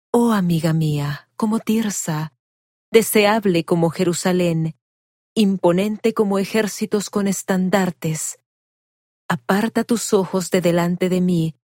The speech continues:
porque ellos me han cautivado.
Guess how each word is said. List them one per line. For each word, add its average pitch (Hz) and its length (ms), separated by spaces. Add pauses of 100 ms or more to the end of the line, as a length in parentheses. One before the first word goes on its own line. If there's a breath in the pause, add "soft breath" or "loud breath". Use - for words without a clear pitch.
(260)
porque 196 460
ellos 214 340
me 208 160
han 208 200
cautivado. 165 840